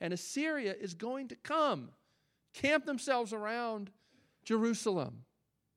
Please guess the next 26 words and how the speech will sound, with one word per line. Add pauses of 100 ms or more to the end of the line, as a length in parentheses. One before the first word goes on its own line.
(1500)
I'm
still
on
the
throne. (560)
Not
only
that, (960)
I'm
committed (480)
to
you. (1200)
Even
though
you
will
experience
some
of
the
most
difficult
trials
you
can
imagine,